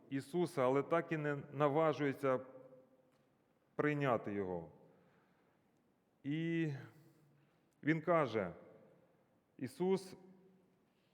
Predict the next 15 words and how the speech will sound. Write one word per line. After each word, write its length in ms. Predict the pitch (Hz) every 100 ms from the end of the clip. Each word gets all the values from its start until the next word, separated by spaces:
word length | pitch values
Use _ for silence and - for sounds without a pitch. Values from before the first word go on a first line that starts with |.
| _ _ -
обернувся 560 | 135 135 151 175 - 147
до 120 | 147
них 200 | 160 156
та 160 | 151 143
й, 200 | 135 135
е, 580 | 131 131 127 123 123 120 - -
промовив: 560 | 147 147 147 120 104 110
«Дочки 360 | 165 170 -
Єрусалимські, 1040 | 139 127 147 143 135 - 131 127 110 - 101
не 360 | 120 147 156 - - - - -
ридайте 520 | 117 123 151 147 139
за 160 | 117 135
мною, 340 | 147 170 147
за 140 | 117 127
собою 540 | 147 127 151 147 139